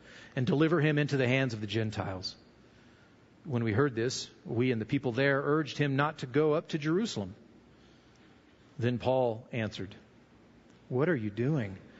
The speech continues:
weeping and breaking my heart? For I am ready not only to be imprisoned, but even to die in Jerusalem for the name of the Lord Jesus." And since he would not be persuaded, we ceased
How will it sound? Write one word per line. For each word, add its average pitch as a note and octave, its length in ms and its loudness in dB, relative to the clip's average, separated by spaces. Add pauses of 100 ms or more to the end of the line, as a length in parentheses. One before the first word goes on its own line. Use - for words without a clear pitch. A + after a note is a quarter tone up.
(320)
weeping B2 520 0
and G#2+ 120 -2
breaking C3 380 0
my G2 140 -6
heart? D3+ 420 -8 (840)
For C3+ 180 2
I F#3+ 140 4
am E3+ 100 2
ready D#3+ 260 4
not D3+ 220 2
only E3 180 0
to C#3 120 -8
be D3 100 2
imprisoned, C3 720 -2
but C#3 120 2
even D3 220 2
to C#3 120 0
die C3+ 440 0
in C#3+ 160 0
Jerusalem A#2+ 520 0
for A2 120 -4
the G#2+ 80 0
name A#2+ 280 2
of G#2 80 -4
the G#2+ 80 -2
Lord G#2 220 -2
Jesus." G2 500 -6 (760)
And G#2 160 -8
since A#2+ 240 -4
he B2+ 100 0
would A#2 160 2
not A#2+ 220 2
be A#2 100 0
persuaded, A#2 640 0 (540)
we A2 160 -2
ceased A#2+ 520 -4